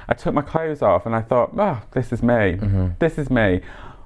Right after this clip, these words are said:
Speaker 1: Also, Sarah, who I present the
Speaker 2: Mm-hmm.
Speaker 1: podcast with, I remember when I first spray tanned her and she just took her clothes off, like, a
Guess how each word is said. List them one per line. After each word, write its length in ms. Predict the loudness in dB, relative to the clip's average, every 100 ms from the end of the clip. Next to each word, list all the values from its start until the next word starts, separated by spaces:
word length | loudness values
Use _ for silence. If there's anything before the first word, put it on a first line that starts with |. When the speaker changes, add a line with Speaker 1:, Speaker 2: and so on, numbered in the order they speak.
| -2
Speaker 1:
Also, 500 | 0 0 0 0 2
Sarah, 760 | -2 -2 0 2 2 2 0 -2
who 260 | 0 2 2
I 80 | 0
present 340 | -4 -2 0
the 60 | 2
Speaker 2:
Mm-hmm. 120 | 2
Speaker 1:
podcast 360 | 0 -2 -4 0
with, 420 | 2 2 0 -4 -12 -18 -20 -20 -20 -20 -10 -6
I 80 | -4
remember 280 | -2 -2 0
when 160 | -2
I 60 | -2
first 400 | -2 2 2 0
spray 220 | -2 -4
tanned 300 | -4 -6 -2
her 200 | 0 0 0
and 100 | -6
she 140 | -2
just 220 | -2 -2
took 180 | -2 -4
her 80 | -4
clothes 380 | -4 -4 -2 0
off, 160 | 0
like, 320 | 2 0 -2 -6
a 60 | -10